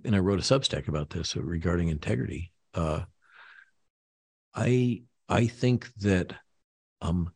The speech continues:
many of these agencies, if not all of them, that have a dual function, supporting the pharmaceutical industry and regulating it, for instance,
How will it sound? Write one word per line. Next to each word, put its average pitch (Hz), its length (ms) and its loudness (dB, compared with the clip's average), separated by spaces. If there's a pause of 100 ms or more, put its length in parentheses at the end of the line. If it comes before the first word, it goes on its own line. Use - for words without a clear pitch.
(160)
many 110 440 2
of 92 200 -4
these 95 280 0
agencies, 98 720 0
if 95 160 -2
not 90 260 0
all 104 240 2
of 87 120 -2
them, 78 200 -4
that 78 160 -6
have 95 200 0
a 80 40 -2
dual 92 460 2
function, 82 640 -4 (500)
supporting 90 600 2
the 82 80 0
pharmaceutical 85 720 -2
industry 85 760 0
and 90 320 2
regulating 85 540 0
it, 80 160 -6
for 85 180 -4
instance, - 560 -6